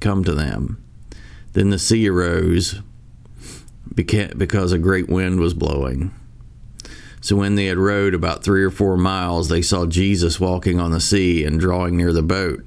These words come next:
and they were afraid. But he said to them, "It is I, do not be afraid." Then they willingly received him into the boat,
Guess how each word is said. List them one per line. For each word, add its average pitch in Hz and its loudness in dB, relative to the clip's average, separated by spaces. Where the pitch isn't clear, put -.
and 82 2
they 82 2
were 87 2
afraid. 78 -2
But 87 0
he 87 2
said 98 0
to 90 0
them, 85 0
"It 90 0
is 90 2
I, 95 -2
do 85 0
not 87 0
be 87 2
afraid." 85 -2
Then 98 4
they 95 0
willingly 95 2
received 87 2
him 85 2
into 85 2
the 82 2
boat, 85 -2